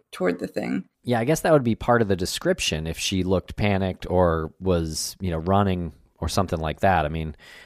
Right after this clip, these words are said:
Speaker 2: I guess the only quote we have here is she was on a mission at one point and then there she stopped. So, yeah, it is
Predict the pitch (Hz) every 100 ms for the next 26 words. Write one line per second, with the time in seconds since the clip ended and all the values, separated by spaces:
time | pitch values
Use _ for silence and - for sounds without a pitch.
0 | _ - 107 117 101 95 - 117 101 78
1 | 78 76 76 78 85 80 78 - 85 78
2 | - - 90 87 104 113 87 76 101 127
3 | 80 76 73 73 71 73 92 101 - 85
4 | - 90 92 - - - 76 113 110 170
5 | -